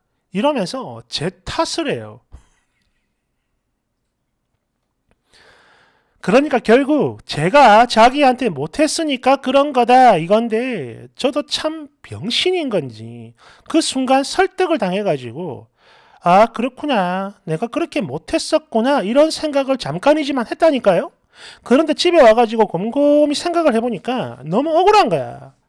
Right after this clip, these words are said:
아니 내가 그동안 지한테 못한 게 도대체 뭔데? 어? 저런 놈 어디가 좋다고 이렇게 개처럼 질질 끌려다니는 걸까?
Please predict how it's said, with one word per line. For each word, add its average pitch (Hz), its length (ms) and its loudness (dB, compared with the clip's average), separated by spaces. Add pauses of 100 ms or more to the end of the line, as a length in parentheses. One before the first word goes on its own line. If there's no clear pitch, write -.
(360)
아니 277 540 0 (380)
내가 285 240 4
그동안 339 320 4
지한테 294 320 2
못한 208 300 -6
게 254 60 -6
도대체 233 280 -6
뭔데? 143 640 -8 (240)
어? 240 280 -6 (580)
저런 339 260 4
놈 285 140 0
어디가 294 320 0
좋다고 294 360 2
이렇게 277 300 -2
개처럼 247 380 -4
질질 180 340 -6
끌려다니는 233 540 0
걸까? 151 640 -6